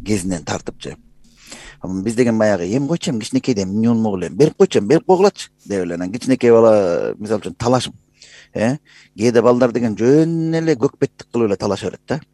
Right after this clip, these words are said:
Ага керекпи, кереги жокпу? Мисалы үчүн, улуу балаң бирдеме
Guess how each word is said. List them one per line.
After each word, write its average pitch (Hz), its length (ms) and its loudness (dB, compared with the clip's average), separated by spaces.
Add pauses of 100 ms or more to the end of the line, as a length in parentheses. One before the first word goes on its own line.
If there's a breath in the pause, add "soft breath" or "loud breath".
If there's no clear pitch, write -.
(160)
Ага 107 280 2
керекпи, 120 480 2
кереги 110 340 0
жокпу? 101 320 -4
Мисалы 101 260 0
үчүн, 101 180 -4 (360 loud breath)
улуу 113 460 2
балаң 104 500 0
бирдеме 107 400 -2